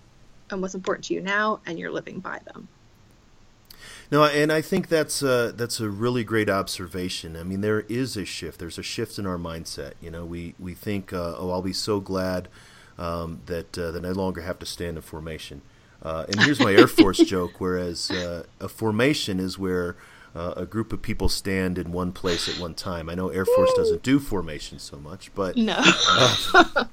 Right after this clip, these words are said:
Speaker 2: but, uh, but you, but you don't want to have to, um, y-, y-, y-, you know, I'm, I'm so glad that I'm, you know, I don't have to wear the uniform, and I'm,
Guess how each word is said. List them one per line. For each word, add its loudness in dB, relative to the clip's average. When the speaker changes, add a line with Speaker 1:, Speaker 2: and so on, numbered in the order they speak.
Speaker 2:
but, 12
uh, 6
but 0
you, 4
but 2
you 2
don't 6
want 4
to 0
have 0
to, -2
um, -2
y-, -10
y-, -6
y-, -6
you -4
know, 2
I'm, 0
I'm -2
so 4
glad 4
that 0
I'm, -4
you -8
know, -4
I -4
don't -4
have -6
to -10
wear -2
the -6
uniform, 0
and -2
I'm, -6